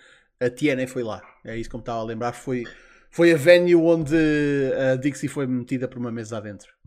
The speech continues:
porque é, pronto, momento histórico. Eh,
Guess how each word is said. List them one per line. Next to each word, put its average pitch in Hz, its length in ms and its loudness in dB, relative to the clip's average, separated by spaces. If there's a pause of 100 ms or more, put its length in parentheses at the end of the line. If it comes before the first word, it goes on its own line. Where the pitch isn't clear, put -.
(560)
porque - 260 -14
é, 104 160 -6
pronto, - 280 -16 (140)
momento 113 260 -10
histórico. - 380 -12 (580)
Eh, 170 720 8